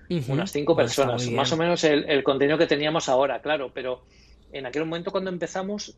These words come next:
Speaker 2: eh, eh, me, yo, yo siempre he pensado que... Eh, me parecía súper, súper arriesgado meternos en algo así con tantas personas porque yo decía, "Madre mía, yo tengo cosas, o sea, yo tengo muchas cosas que contar de Apple, pero yo no
Speaker 1: Sí.
Speaker 2: sé si cinco personas escribiendo aquí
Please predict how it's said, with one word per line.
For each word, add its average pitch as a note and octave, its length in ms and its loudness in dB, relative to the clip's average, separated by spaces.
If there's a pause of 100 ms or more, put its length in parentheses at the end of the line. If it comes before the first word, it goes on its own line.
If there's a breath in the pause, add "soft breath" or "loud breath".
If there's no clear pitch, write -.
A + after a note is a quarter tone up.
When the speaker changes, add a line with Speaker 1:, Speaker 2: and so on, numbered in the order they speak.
Speaker 2:
eh, G#2 640 -4
eh, C3 200 -6
me, C3 220 0
yo, B2 140 2 (520)
yo D3 460 4
siempre E3 320 4
he D#3+ 40 4
pensado C#3+ 380 0
que... A#2+ 260 -10 (480 soft breath)
Eh, B2 380 -14 (680)
me C#3 100 -4
parecía D#3+ 360 2
súper, E3+ 400 -2
súper - 280 -8
arriesgado B2+ 460 -4
meternos E3 400 -6
en D3 80 -8
algo C#3 180 -4
así D3 140 -8
con B2+ 200 -8
tantas C#3+ 260 -8
personas E3 360 -4
porque A#2+ 220 -2
yo A#2 80 0
decía, A2 300 -4
"Madre G2 240 -8
mía, A2 160 -4
yo A2+ 120 0
tengo A2 280 -10
cosas, B2+ 320 0
o - 280 -14
sea, - 300 2 (380)
yo A#2+ 120 0
tengo D3 180 4
muchas F#3 220 4
cosas A#2 220 -6
que A#2 120 -4
contar G#2+ 280 -2
de G#2+ 100 -4
Apple, D3 260 -2
pero A2 200 -4
yo G#2 140 -8
no D#3 60 -2
Speaker 1:
Sí. D3 120 2
Speaker 2:
sé G3+ 60 -4
si F3 160 -2 (260 loud breath)
cinco D3+ 420 2
personas C#3 400 0
escribiendo C3 480 -2
aquí C#3 300 -6